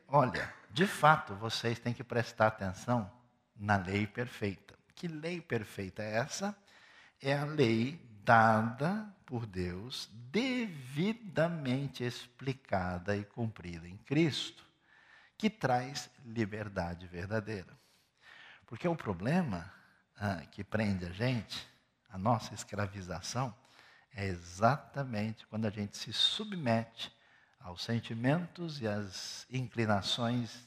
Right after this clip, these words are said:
negativas, pecaminosas, que destroem a nossa vida e não permite que a gente ouça a palavra de Deus adequadamente.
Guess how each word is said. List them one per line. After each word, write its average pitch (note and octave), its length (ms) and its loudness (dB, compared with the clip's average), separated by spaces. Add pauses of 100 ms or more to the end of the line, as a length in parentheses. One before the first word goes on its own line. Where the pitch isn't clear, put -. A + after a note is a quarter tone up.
(100)
negativas, A2+ 1080 -4
pecaminosas, G#2+ 1000 -6
que G#2+ 140 -10
destroem A#2+ 580 -6
a C#3+ 60 -6
nossa C#3+ 340 -4
vida B2+ 440 -4 (600)
e A#2 140 0
não A2+ 160 2
permite G#2+ 500 -4
que G#2+ 80 -8
a G2 40 -2
gente G#2+ 300 -2 (140)
ouça C3 760 0
a G#2+ 160 -2
palavra G2+ 560 -2
de G#2 140 -8
Deus F#2 360 -6
adequadamente. G2+ 960 -8